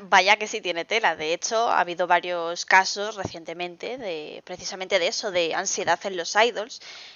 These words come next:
que si no me, me equivoco, aunque el grupo haya seguido con, con sus proyectos, ellos han tenido que hacer, bueno, una pausa o un, o un hiatus, como, como prefiráis llamarlo, y, y bueno,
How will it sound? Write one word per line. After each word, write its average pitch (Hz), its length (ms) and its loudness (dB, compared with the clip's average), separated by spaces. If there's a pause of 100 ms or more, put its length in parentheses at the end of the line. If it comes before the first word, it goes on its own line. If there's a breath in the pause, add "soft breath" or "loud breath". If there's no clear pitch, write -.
(280 loud breath)
que 160 400 2
si - 260 -2
no 196 140 -2
me, 220 160 2 (140)
me 214 160 -4
equivoco, 220 580 -2
aunque 208 300 -4
el 165 80 -4
grupo 175 280 -2
haya 185 200 4
seguido 180 420 -4
con, 170 420 -8 (140)
con 175 160 -12
sus - 180 -12
proyectos, 190 640 -2
ellos 180 280 -4
han 180 120 -8
tenido 180 240 -2
que 180 80 2
hacer, 196 380 4 (400 loud breath)
bueno, 185 240 -2
una 180 260 4
pausa 208 580 8
o 170 380 -8
un, 180 340 -18
o 185 180 0
un 185 120 -4
hiatus, 190 460 4
como, 165 460 -14
como 175 220 -8
prefiráis 175 440 -8
llamarlo, 220 480 0 (480 loud breath)
y, 180 760 -6
y - 80 -6
bueno, 175 400 -4